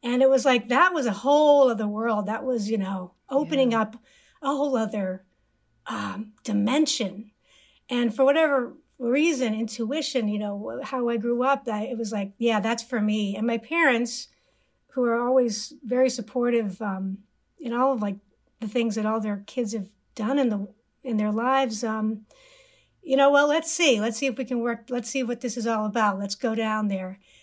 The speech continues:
Speaker 1: I ended up, you know, going there, getting money to go there. And then that led me to actually going to another really prestigious prep school, um, called Phillips Andover,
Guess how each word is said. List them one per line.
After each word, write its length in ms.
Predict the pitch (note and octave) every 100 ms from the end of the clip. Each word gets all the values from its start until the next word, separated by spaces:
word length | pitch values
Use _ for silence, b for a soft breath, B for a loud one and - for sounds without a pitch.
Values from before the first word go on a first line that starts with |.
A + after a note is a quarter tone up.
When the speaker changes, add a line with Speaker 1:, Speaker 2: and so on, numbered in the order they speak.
| b b _ -
Speaker 1:
I 100 | A#3+
ended 200 | B3+ B3+
up, 100 | G#3+ - _ -
you 100 | B3
know, 120 | A3
going 380 | G#3 A3+ A3+ A3+
there, 260 | A3 A3 A3
getting 340 | G#3+ A3 G#3+
money 240 | G#3+ A3 G#3
to 100 | A3+
go 220 | G#3+ G#3
there. 480 | G#3 G#3 G#3 G#3 G#3 b b b -
And 140 | D#4
then 100 | D#4+
that 200 | D4+ C#4+
led 200 | C#4+ C#4+
me 160 | D4 C4+
to 640 | - C#4 C4 B3+ A#3+ A3 - _ _ _ _ _ -
actually 320 | C#4 C4+ C#4
going 320 | A#3+ B3 B3+
to 360 | - C4+ B3+ B3
another 520 | B3 D#4 D#4 C4+ A#3
really 340 | A3 A#3+ C4+ B3+
prestigious 640 | B3 - A#3+ G#3 A3 G#3+
prep 260 | - A3+ G3
school, 480 | - A3 G#3+ G3+ -
um, 360 | A#3 G#3 G3+ G3 -
called 240 | - G3
Phillips 440 | G3 D#4 E4 A#3 A#3+
Andover, 720 | G#3 G3+ G3 F#3 G3+ A3